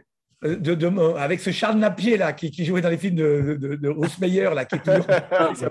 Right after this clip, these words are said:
Speaker 1: qui est l'acteur
Speaker 2: passe pas, non.
Speaker 1: fétiche, qui est l'acteur fétiche de Jonathan Demme. Demme,
Speaker 2: Ouais.
Speaker 1: Demme, pourquoi tu m'as fait ça ?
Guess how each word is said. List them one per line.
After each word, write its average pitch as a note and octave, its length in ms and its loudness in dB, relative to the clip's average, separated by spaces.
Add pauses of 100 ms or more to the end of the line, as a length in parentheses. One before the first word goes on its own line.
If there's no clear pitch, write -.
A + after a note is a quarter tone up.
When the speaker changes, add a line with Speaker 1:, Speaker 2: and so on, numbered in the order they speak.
Speaker 1:
qui F#3+ 60 -2
est G3 40 2
l'acteur F#3+ 280 2
Speaker 2:
passe E3 60 -4
pas, G3 80 2
non. G#3+ 100 2
Speaker 1:
fétiche, A#3+ 300 2 (500)
qui E3+ 80 -2
est - 20 2
l'acteur D#3+ 220 -2
fétiche G3+ 320 -2
de F3 80 0
Jonathan F3+ 340 0
Demme. F3 240 0 (260)
Demme, B3+ 260 2
Speaker 2:
Ouais. C4+ 200 4
Speaker 1:
Demme, A3+ 260 0 (220)
pourquoi - 220 -10
tu G3+ 100 -8
m'as F#3 140 0
fait F#3 140 -4
ça ? - 200 -4